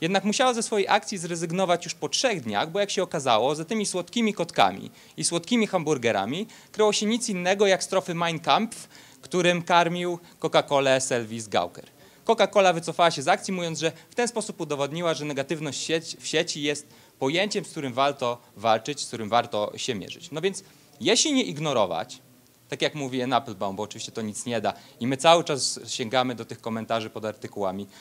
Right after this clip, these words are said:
Mateusz Galica być może bardziej podejrzliwie, ale jednak cały czas tam patrzy. Jeśli nie walczyć, no bo ta walka jest jak walka z wiatrakami, no to być może można zrobić z nimi coś pożytecznego.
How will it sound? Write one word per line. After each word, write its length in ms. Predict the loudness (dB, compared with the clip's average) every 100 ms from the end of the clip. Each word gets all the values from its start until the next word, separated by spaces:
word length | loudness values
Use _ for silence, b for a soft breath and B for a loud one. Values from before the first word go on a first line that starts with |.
| b
Mateusz 360 | -4 0 -2 0
Galica 380 | 0 0 -4 -6
być 160 | -4
może 180 | -6 0
bardziej 320 | 0 0 -2
podejrzliwie, 640 | -6 -4 -4 -4 -4 -2
ale 120 | 0 0
jednak 340 | -2 -2 -6
cały 220 | -2 -2
czas 140 | -4 -8
tam 120 | -6
patrzy. 400 | -6 -8 -10 -12 b b b
Jeśli 320 | 2 2 4 4
nie 140 | 6
walczyć, 560 | 8 6 6 -6 -6 -12 b b b
no 80 | -4
bo 260 | 6 8 8
ta 160 | 4
walka 460 | 6 6 6 4 4
jest 260 | 2 -4 -4
jak 140 | -2
walka 300 | 2 2 0
z 80 | -2
wiatrakami, 680 | -4 -4 -4 -4 -4 -6 -10 b -4
no 60 |
to 80 | -2
być 140 | -2 0
może 260 | -2 0
można 260 | -4 -4 -4
zrobić 340 | -2 -4 -4
z 40 | -8
nimi 160 | -10
coś 160 | -6 -6
pożytecznego. 680 | -4 -6 -8 -10 -10 -12